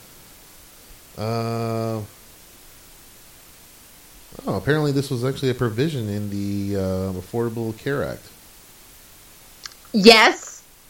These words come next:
Speaker 2: Yes. I hate it when they do that. What do they call it when they add something on the back of a bill and they do
Speaker 1: Earmark.
Speaker 2: it so that it just get passed by? There's a termage for it.
Speaker 1: Earmark.
Speaker 2: That's what it is. And that's how all shady shit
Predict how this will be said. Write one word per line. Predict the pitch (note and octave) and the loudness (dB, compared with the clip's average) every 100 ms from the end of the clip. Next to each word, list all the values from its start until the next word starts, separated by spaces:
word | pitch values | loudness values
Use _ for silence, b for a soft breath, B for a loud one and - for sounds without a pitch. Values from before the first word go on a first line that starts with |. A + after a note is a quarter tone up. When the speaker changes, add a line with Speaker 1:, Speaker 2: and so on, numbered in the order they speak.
| - - | -20 -16
Speaker 2:
Yes. | G#3+ A#3 A#3+ C#4+ D#4+ - | 0 4 4 2 -4 -6
I | A#3+ | -6
hate | A3+ D4+ G4 | -6 -6 -6
it | E4+ | -4
when | E4 | -2
they | C#4+ | -2
do | B3+ D4+ | -4 -2
that. | B3 A#3+ | -2 2
What | F4 | 2
do | A#4 | 2
they | G#4 | 0
call | - D#4+ D#4 | 4 8 10
it | D#4 G#3+ - | 8 6 2
when | A#3 A#3+ | 2 2
they | A#3+ - | 0 4
add | G#3+ G#3+ A3+ A3+ | 8 8 8 4
something | - A#3+ A#3+ A#3+ A#3+ A#3 | -2 -4 -4 -4 -4 -4
on | A3+ | -4
the | G#3 | 0
back | G#3 G#3 | 2 2
of | G#3 | 0
a | G#3 | -6
bill | G3 G3 G3 G3 G3 B B B - | -2 0 2 0 0 B B B -6
and | G3+ G3+ G3+ G3+ G3+ | -2 0 2 0 -2
they | F#3 G#3 | 0 2
do | G3+ G#3 | 4 6
Speaker 1:
Earmark. | G#3 - | 6 6
Speaker 2:
it | |
so | A3+ | 4
that | G3+ F#3+ | 6 4
it | F#3 | 4
just | F#3+ - | 2 4
get | F#3+ - | 0 4
passed | G3+ F#3+ - | 4 4 2
by? | F3+ F#3+ F#3+ G3 F3+ | 4 6 8 4 4
There's | A#3+ B3+ | 6 6
a | C#4+ C4+ | 4 0
termage | - C4 C4+ C4 A#3 | 6 8 8 6 2
for | - F#3 E3+ | -2 0 2
it. | D#3 A#2 - | 0 -2 -2
Speaker 1:
Earmark. | B2+ G#2 F#2 - - - - - - - - - F#3 | 0 0 -2 -8 -20 -20 -20 -20 -20 -20 -20 -14 2
Speaker 2:
That's | A#3+ C4 | 4 4
what | C4 B3+ | 4 4
it | B3 | 6
is. | C4+ C4+ B3 G#3 G3+ b b - | 6 6 4 0 -6 b b -2
And | A#3+ B3 | 0 4
that's | D#4+ D#4+ | 4 4
how | E4 C#4 - | 2 2 2
all | C4+ C#4 | 2 2
shady | C4+ C4 B3 A#3+ | 0 -4 -4 -4
shit | - A#3 G#3+ F#3+ | -2 2 4 2